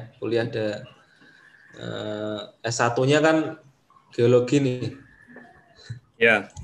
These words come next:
Speaker 1: S duanya kan beda, beda bidang nih saya lihat ya.
Speaker 2: Sebenarnya
Speaker 1: Petroleum.
Speaker 2: sama sih itu. Cuman lebih kayak
Speaker 1: Science.
Speaker 2: lebih spesifik aja.
Speaker 1: Oh, gitu ya. Oke, oke.
Speaker 2: Iya, jadi kan, eh,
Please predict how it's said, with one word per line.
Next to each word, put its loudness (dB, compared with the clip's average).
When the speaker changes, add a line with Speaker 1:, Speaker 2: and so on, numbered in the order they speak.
Speaker 1:
S -6
duanya 4
kan 4
beda, 4
beda 2
bidang 2
nih 0
saya 4
lihat 2
ya. -10
Speaker 2:
Sebenarnya 2
Speaker 1:
Petroleum. 6
Speaker 2:
sama 6
sih 4
itu. 6
Cuman 0
lebih 6
kayak 6
Speaker 1:
Science. 6
Speaker 2:
lebih 6
spesifik 0
aja. 2
Speaker 1:
Oh, 4
gitu 0
ya. 2
Oke, -6
oke. -2
Speaker 2:
Iya, 6
jadi 4
kan, 4
eh, 4